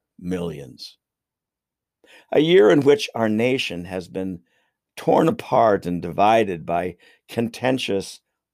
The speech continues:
political campaigns. A year with a multitude of protests against racial injustice and for a more inclusive and equitable society.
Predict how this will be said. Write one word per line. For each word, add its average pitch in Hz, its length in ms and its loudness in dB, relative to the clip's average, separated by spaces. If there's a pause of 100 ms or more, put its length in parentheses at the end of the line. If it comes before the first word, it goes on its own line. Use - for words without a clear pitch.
political 110 580 0
campaigns. 76 840 -14 (1800)
A 143 100 4
year 196 320 6
with 160 180 4
a 151 60 4
multitude 151 640 0
of 117 200 0
protests - 960 -4 (460)
against 131 680 -2 (380)
racial 120 580 -2
injustice 107 760 -6 (460)
and 127 300 -2 (140)
for 151 720 2 (380)
a 110 80 2
more 123 360 4
inclusive 123 840 -4
and 98 180 -8
equitable 95 800 -6 (320)
society. 85 880 -8